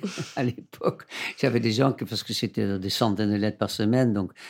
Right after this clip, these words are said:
c'était épluché, parce que neuf fois sur dix, c'est Dave,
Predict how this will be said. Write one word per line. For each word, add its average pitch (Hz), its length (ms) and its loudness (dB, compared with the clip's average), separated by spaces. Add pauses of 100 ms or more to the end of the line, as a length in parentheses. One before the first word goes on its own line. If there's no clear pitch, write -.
c'était 101 240 0
épluché, 127 480 4
parce - 180 -4
que - 60 0
neuf 110 180 4
fois 104 140 0
sur 104 160 2
dix, 117 140 2
c'est 110 180 2
Dave, 113 280 2